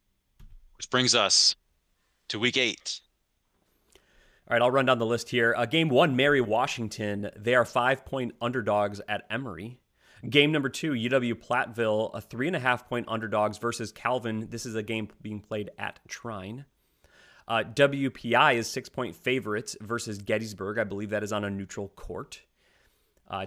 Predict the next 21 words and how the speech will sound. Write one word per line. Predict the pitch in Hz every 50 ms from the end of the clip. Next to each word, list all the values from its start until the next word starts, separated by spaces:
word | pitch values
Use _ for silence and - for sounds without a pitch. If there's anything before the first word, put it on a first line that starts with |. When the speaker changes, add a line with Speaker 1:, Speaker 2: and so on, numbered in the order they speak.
| - -
Speaker 2:
Tufts | - - - 165 160 135 - - - - 78 - _ _ _ _ _ _ _ _ _ _ _ _
is | - 123 117 113 101 -
a | 117 113 104
half-point | - - - 131 147 156 - - - 170 170 165 135 -
underdog | 117 135 202 330 320 - 123 110 101 92 92 98 104 - - -
at | 117 123 127 - - -
Cal | - - 131 131 123 107
Lutheran. | 107 143 170 - 98 87 78 87 104 151 156 _ _ _ _ _ _ _ _ _ _ _ _ _ _ -
And | 131 135 139 147 143
our | - - 135 135
D | 131 117 135 156
three | 165 - 180 160
Datacast | 131 147 147 151 151 - 143 135 139 147 143 -
game | 127 131 127 131
of | 131 117
the | 117
week | 104 117 127 - -
out | - 120 135 143
in | 139 127
Las | 117 107 120 127 120 -
Vegas, | 104 95 104 113 135 131 104 92 90 - - - - -